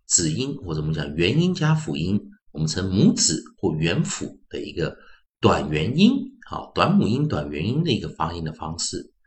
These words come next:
好，上一堂课教I G，这一堂课我们试试看能不能找到O G的发音。在O G的发音，我们可以再看到它是念 ag，ag，ag。那先注意这个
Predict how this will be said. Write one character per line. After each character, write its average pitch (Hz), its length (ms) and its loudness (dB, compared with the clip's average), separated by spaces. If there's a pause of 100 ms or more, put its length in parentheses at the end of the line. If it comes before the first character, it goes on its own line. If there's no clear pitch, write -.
(400)
好， 113 80 -6
上 277 220 0
一 240 40 4
堂 226 100 2
课 226 80 4
教 160 160 4
I 156 220 2
G， 160 280 2
这 160 160 2
一 151 80 6
堂 98 240 0
课 151 180 2
我 - 120 0
们 80 100 2
试 104 220 2
试 98 60 2
看 - 240 -6 (100)
能 85 100 -8
不 95 60 -4
能 98 40 -4
找 - 120 -6
到 80 140 -2 (100)
O 131 220 2
G 143 320 4
的 95 100 0
发 - 260 -6
音。 - 260 -18 (720)
在 - 360 -2
O 285 260 8
G - 220 4
的 - 100 2
发 127 240 0
音， 147 200 0 (140)
我 76 100 -10
们 78 120 -2
可 80 100 -4
以 76 80 0
再 80 200 -4
看 107 260 -2
到 120 300 2
它 - 180 -8
是 - 160 -8
念 80 360 -2 (480)
ag，ag，ag。 - 3250 0 (760)
那 - 80 -2
先 151 220 4
注 269 160 0
意 233 100 6
这 156 160 4
个 - 300 -6